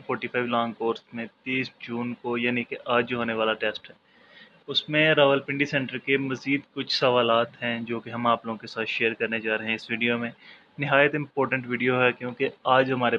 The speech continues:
पास काफ़ी ज़्यादा questions आ रहे हैं। Next भी हम आपके साथ share करेंगे questions। तो ये questions आप लोगों के लिए जिनका next test है उनके लिए बहुत important हैं, इंतहाई अहम questions हैं। नहायत ध्यान से end तक मुकम्मल video को देखा करें ताकि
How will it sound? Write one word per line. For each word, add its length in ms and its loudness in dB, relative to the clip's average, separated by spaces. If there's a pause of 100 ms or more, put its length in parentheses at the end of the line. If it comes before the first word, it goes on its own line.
(100)
पास 240 0
काफ़ी 240 -4
ज़्यादा 260 2
questions 460 -8
आ 100 0
रहे 220 -6
हैं। 140 -8
Next 260 -10
भी 80 -6
हम 120 -6
आपके 240 -8
साथ 220 -10
share 220 -8
करेंगे 320 -8
questions। 500 -12 (560)
तो 280 2 (280)
ये 80 -2
questions 460 -4 (140)
आप 240 2
लोगों 240 -2
के 80 -4
लिए 120 -4
जिनका 300 -6
next 340 -4
test 280 -4
है 60 -4
उनके 180 -8
लिए 120 -2
बहुत 260 -4
important 500 -4
हैं, 140 -10 (280)
इंतहाई 500 -8
अहम 220 -8
questions 440 -8
हैं। 80 -2 (120)
नहायत 280 0 (120)
ध्यान 280 -2
से 220 -4 (580)
end 260 2
तक 240 0
मुकम्मल 800 0 (120)
video 420 0
को 180 -4
देखा 420 -4
करें 320 -4 (160)
ताकि 400 -2